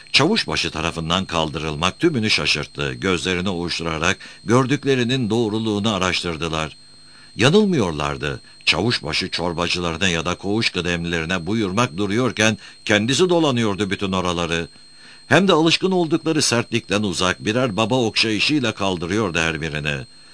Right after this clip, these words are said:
Ve odalarından çıkarken alabildiğine yumuşamaya zorlanmış sesiyle, Tören giysilerini kuşanıp orta meydanına öyle toplanın diye buyuruyordu.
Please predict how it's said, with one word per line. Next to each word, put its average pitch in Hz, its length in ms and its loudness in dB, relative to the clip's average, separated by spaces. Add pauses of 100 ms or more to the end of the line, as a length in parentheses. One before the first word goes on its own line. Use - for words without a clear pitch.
(220)
Ve 90 120 2
odalarından 82 680 0
çıkarken 87 460 0
alabildiğine 90 720 0
yumuşamaya 104 680 0
zorlanmış 107 520 -2
sesiyle, 92 540 0 (580)
Tören 202 360 4
giysilerini 95 580 2
kuşanıp 95 520 2
orta 135 420 0
meydanına 147 480 0
öyle 175 280 2
toplanın 101 540 0
diye 90 240 0
buyuruyordu. 80 760 -2